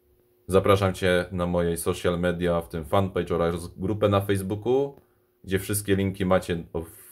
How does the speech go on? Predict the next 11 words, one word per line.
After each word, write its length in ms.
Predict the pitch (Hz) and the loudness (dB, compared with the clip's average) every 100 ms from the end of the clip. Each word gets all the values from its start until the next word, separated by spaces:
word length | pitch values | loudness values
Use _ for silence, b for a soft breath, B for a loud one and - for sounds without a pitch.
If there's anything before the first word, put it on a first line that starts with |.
| - | -6
w 180 | 85 73 | -6 0
opisie 380 | 90 - 123 127 | -2 -2 -4 -2
tego 240 | 117 107 | 0 0
filmu. 560 | 101 107 98 101 101 104 b b b b b 82 | 0 0 2 2 0 -2 b b b b b -10
Wystarczy 420 | 80 92 - 92 | 2 2 2 -2
przeskrolować 680 | - 104 104 98 92 90 - | -4 -2 4 6 6 4 2
poniżej, 640 | 87 92 98 92 90 87 | -2 -2 0 0 0 0
grupa 520 | 87 95 92 90 87 - - _ - | -2 0 2 2 0 -6 -20 _ -16
o 100 | 87 | -4
tematyce 640 | 87 87 90 87 87 - | 0 0 -2 -2 -2 4
audio 560 | 101 101 95 92 90 | 6 6 4 4 4